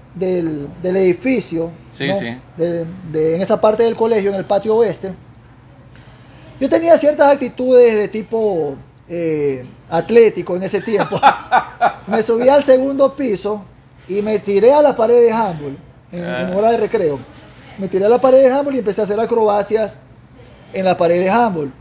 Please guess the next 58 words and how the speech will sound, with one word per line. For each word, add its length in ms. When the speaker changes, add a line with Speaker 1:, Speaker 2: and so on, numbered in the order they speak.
Speaker 1:
Hacer 240
acrobacias 680
así, 360
arriesgando 400
mi 120
vida. 300
Y 120
la, 160
y 80
mis 100
compañeros 440
abajo 200
era 140
que 80
aplaudían 840
las 220
acrobacias 520
que 120
yo 100
hacía 180
en 60
la 100
pared 200
de 60
handball. 280
Para 240
los 160
que 120
no 440
comprenden 520
esto 220
muy 200
bien, 340
es 120
una 220
pared 240
que 140
tendrá 280
¿cuántos 280
metros 240
de 60
altura? 220
Unos 180
seis 160
metros 260
de 60
altura, 280
¿no? 60
Speaker 2:
Más 300
tiene, 300
Speaker 1:
O 40
Speaker 2:
más, 240
Speaker 1:
más. 140
Speaker 2:
más, 180
más 240
de, 120
más 180
de 100